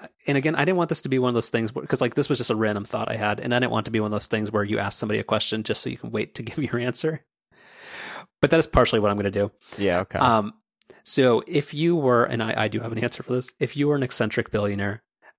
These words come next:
Speaker 1: uh, what is something you would do? And, and I, the, the intent of this was not something evil, just something weird that you
Speaker 2: Right.
Speaker 1: would do with, that requires a decent amount of money.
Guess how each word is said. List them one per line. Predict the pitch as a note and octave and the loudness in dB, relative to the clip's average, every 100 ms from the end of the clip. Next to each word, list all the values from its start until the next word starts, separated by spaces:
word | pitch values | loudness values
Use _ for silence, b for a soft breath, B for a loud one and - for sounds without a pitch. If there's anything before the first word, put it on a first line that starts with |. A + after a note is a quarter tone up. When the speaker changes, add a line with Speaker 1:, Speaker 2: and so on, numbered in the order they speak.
| _ | _
Speaker 1:
uh, | A#2 G#2 G2+ F#2+ | 0 2 2 0
what | G#2 A2+ B2+ | 0 2 4
is | A#2+ | 2
something | - G#2+ G#2+ | 0 0 -2
you | G2+ | -2
would | G2+ | -4
do? | - - | -4 -6
And, | - D3 | -2 0
and | C#3+ C3+ | 0 0
I, | C3+ | 0
the, | C3 C3 - | 2 0 0
the | C#3+ | 0
intent | C3 C3 D#3 | 0 0 -2
of | C3+ | 0
this | A#2 - | -2 0
was | G#2+ - | -2 -2
not | C3+ A#2+ A#2 | 0 0 0
something | G#2+ G2+ | -2 -2
evil, | G2+ G2+ G#2 G#2+ - | -4 -6 -6 -8 -4
just | - - | 0 2
something | A2+ A#2+ G2 | 2 0 0
weird | G2 G2 F#2+ - - | 2 2 -2 -8 -6
that | A2 | -4
you | A#2 | 0
Speaker 2:
Right. | G#2+ | 0
Speaker 1:
would | G#2 | 0
do | A2+ G2+ G2 G#2 | 0 0 0 -2
with, | A#2+ G#2 - _ _ _ _ | 0 0 -2 _ _ _ _
that | B2+ G#2+ - _ F3 | 0 0 -4 _ 0
requires | B2 - A2 G#2 | 0 2 2 2
a | G#2+ | -2
decent | G#2+ - | -2 -2
amount | A#2 - | -4 -4
of | C#3+ | -4
money. | C#3+ - | -6 -8